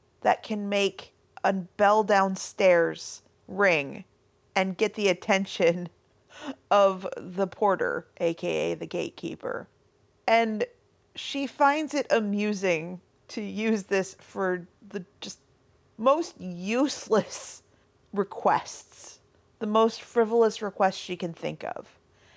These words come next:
And in this case, she's going to get a small luxury item for Kvothe, who has no money and has not had hot chocolate since he was a child. And again, with that whole analogy of the tea thing, when you have no money, luxuries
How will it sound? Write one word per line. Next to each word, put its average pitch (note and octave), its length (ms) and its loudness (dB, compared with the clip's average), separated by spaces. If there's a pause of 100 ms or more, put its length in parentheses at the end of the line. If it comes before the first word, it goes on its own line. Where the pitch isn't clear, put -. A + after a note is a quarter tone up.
(260)
And F3+ 140 2
in F#3 100 0
this A3+ 220 -2
case, G3 220 -2
she's F#3+ 240 -10
going F3+ 320 -4
to G3+ 160 -6
get D#3+ 420 0
a F3+ 80 -4
small E3+ 400 -4
luxury G#3 460 2
item D#3+ 260 2
for G3+ 160 -8
Kvothe, F3 480 2 (340)
who G#3+ 100 -4
has D#3 260 2
no G3+ 100 -2
money F3 380 -2 (300)
and G3 140 0
has F#3+ 200 0
not F3+ 220 2
had F3+ 180 -2
hot F3+ 300 0
chocolate F3 560 0 (300)
since G3+ 240 -8
he G#3 100 -2
was F#3 160 0
a F#3+ 60 -8
child. - 540 0 (1080)
And A#3 440 4 (260)
again, E4 340 4
with C4 160 4
that F#3+ 260 6
whole G3+ 280 2
analogy F3+ 480 4
of E3+ 120 2
the - 80 -8
tea E3 380 -6
thing, - 460 -8 (880)
when A3+ 180 0
you B3 140 2
have B3+ 320 2
no A#3+ 180 2
money, G3+ 300 0
luxuries F3+ 720 0